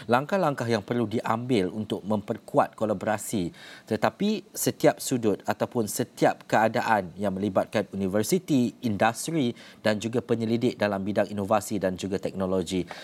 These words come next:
Sejauh mana Prof melihat kepada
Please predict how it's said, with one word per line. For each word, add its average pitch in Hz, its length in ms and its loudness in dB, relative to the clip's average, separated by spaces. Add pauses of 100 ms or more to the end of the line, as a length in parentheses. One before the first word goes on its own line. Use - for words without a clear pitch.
(100)
Sejauh 143 480 4
mana 170 320 0
Prof 113 320 0
melihat 110 440 -2
kepada 107 560 0